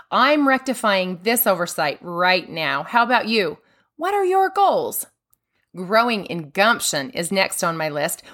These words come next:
What does that mean? Gumption means spirited initiative and resourcefulness. Doesn't that sound awesome? Who doesn't want to be that person? Someone with gumption is someone with guts, who's not afraid, but is courageous and determined to move forward.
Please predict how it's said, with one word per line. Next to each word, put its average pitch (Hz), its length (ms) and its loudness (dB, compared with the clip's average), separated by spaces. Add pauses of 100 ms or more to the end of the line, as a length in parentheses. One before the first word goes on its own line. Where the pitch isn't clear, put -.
What 190 120 -2
does 202 100 -2
that 170 180 2
mean? 233 380 -2 (520)
Gumption 359 480 0
means 226 320 0
spirited 202 560 -4
initiative 170 760 -4
and 214 120 -2
resourcefulness. 220 800 -4 (280)
Doesn't - 340 -6
that 330 160 0
sound 185 240 0 (180)
awesome? 240 520 2
Who 440 180 -2
doesn't 480 320 0
want 403 160 0
to 320 40 -8
be 254 120 0
that 175 520 2
person? 170 580 -4 (420)
Someone 247 460 0
with 196 320 -8
gumption 220 580 0
is 208 180 -4
someone 262 360 0
with 196 360 -6
guts, - 440 -2 (240)
who's 226 160 -2
not 339 260 4
afraid, 190 480 0 (160)
but 202 100 0
is 190 160 -2
courageous 254 600 0
and 190 180 -2
determined 247 600 0
to 277 120 -2
move 220 240 0
forward. 214 500 2